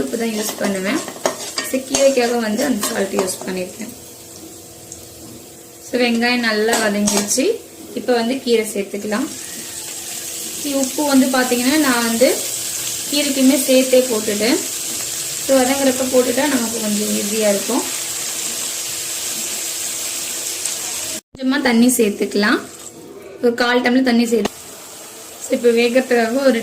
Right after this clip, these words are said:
டென் மினிட்ஸ் பாத்தீங்கன்னாக்கா, நம்ம தட்டு போட்டு மூடிடலாம். பாத்தீங்கன்னாக்கா, டென் மினிட்ஸ்ல வந்து பாத்தீங்கன்னா, கீரை வந்துட்டு ரெடி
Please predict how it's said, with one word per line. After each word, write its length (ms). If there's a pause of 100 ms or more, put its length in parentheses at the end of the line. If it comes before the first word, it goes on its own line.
டென் 240
மினிட்ஸ் 340
பாத்தீங்கன்னாக்கா, 500
நம்ம 180
தட்டு 240
போட்டு 200 (100)
மூடிடலாம். 580 (840)
பாத்தீங்கன்னாக்கா, 600 (640)
டென் 200
மினிட்ஸ்ல 400
வந்து 200
பாத்தீங்கன்னா, 400
கீரை 280
வந்துட்டு 320 (220)
ரெடி 160